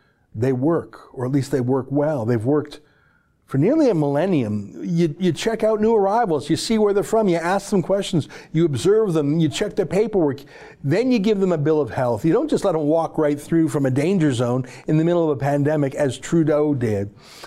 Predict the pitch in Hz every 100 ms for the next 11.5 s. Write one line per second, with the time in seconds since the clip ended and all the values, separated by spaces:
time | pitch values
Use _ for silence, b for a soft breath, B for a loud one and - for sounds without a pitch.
0 | - 185 214 185 165 147 175 180 - 143
1 | 135 131 131 160 151 143 123 131 131 -
2 | B B B 170 151 147 135 135 - 139
3 | 135 127 127 127 135 - B B B 196
4 | 190 208 240 262 226 214 190 127 104 135
5 | 202 202 196 185 143 143 185 170 185 160
6 | 107 98 - B B 147 170 170 180 165
7 | 147 135 - 254 196 147 165 147 180 -
8 | 196 196 196 165 - - - 233 220 175
9 | 185 160 165 180 - B B - 185 170
10 | 170 147 185 170 131 151 220 104 87 76
11 | - - 110 -